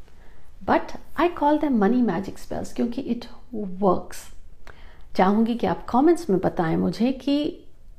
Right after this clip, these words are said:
आपने कुछ हफ्तों तक किया, आपको अपनी सोच में परिवर्तन दिखा, क्योंकि रिश्ता आपको पैसों के साथ अपना बदलना है। जब आपके रिश्ते में वो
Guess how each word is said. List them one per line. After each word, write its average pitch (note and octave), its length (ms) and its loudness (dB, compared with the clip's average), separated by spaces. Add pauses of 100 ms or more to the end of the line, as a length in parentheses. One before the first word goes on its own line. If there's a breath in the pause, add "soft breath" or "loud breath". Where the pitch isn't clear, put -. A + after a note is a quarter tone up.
(480)
आपने B3+ 600 2
कुछ B3 260 -2
हफ्तों A#3+ 240 2
तक A#3+ 220 0
किया, G3 300 4
आपको G#3 440 -2
अपनी A3 180 2
सोच B3 440 0
में C4 100 2
परिवर्तन A#3 540 2
दिखा, A3 320 -2 (720 loud breath)
क्योंकि C4 560 2
रिश्ता D4 520 2
आपको A3+ 680 2 (300)
पैसों B3 360 4
के C4 120 2
साथ A3+ 200 0 (160)
अपना A3 280 2
बदलना F#3 420 2
है। F#3+ 220 -6
जब G3+ 280 2
आपके C#4 400 4
रिश्ते A#3 380 0
में A#3 220 6
वो G#3+ 440 4